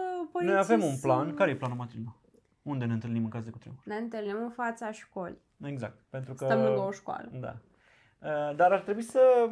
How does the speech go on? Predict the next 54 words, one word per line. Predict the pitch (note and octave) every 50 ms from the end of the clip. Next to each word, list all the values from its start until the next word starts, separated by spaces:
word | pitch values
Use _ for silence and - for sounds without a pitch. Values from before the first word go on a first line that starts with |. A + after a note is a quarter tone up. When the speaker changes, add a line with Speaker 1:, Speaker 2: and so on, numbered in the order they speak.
| A3 A3+
Speaker 2:
asta | B3+ B3 - C4
vreau | A3+ G3 E3+
să | D#3+ - E3+
vă | D3 D3+ D3+
sfătuiesc, | D3+ - - D#3 - G3 C#4+ -
să | C#4+
faceți | - - E4 - F#4 -
cu | - -
toții | G4+ G4 F#4+ - E3
un | E3 E3
plan | - - D4 C4+ F3
din | C#3+ D#3 E3
acesta. | F3+ F#3 - A3 - - D#3
Băi, | F3+ - E4+
în | -
caz | - - G#3 G3+
de | G#3+ C4
cutremur, | A3+ D#4 - D#4 C#4 G3 E3 D#3
ce | - F#3
facem? | F3 - A3 G#3+ - C3+
Pentru | C3 D3+ D3+ D#3 -
că | F3
trebuie | E3+ G3 G3 G3+ G#3+
să | G#3+ G#3
vă | F#3+ F#3
gândiți | F#3 F#3 G3 G3+ -
că | - D#3
în | C3
caz | C3 F3 F#3 F#3+
de | G3 G3+
cutremur | G3+ F#3+ D#3+ - C3 A#2+ B2 D3+ E3+ E3+ -
nu | D3
mai | E3 F3+ F3+
merg | F3+ F#3 F3+ -
telefoanele, | F#3 F3 E3 D#3 - C3 A2+ A2+ A2 A#2 C#3 E3 - _ _ _
toată | - - D#3+ B2+ - C3
lumea | C3 C#3 C3 A#2+
o | A#2
sune | - - - C3 B2
pe | A#2 B2
toată | A#2 B2+ A2+ A#2 A2+
lumea | A2+ A#2 A2+ G#2+ G#2
dacă | G#2+ G#2 G#2+ A2+
nu | A2+
pică, | A2+ - A2+ A2 - - - - - _ _ _
Speaker 1:
Da. | - B3 A#3 G#3+ A3 G3+ G3+ G#3+ A3 -
Speaker 2:
mă | A#2+ A#2
refer | A2 - A#2+
la | A2
cutremur | A2 - - A#2 A2
în | A2 A2
acela | A2 - A#2 A2
mare, | A2 - -
da? | A2 B2+ D#3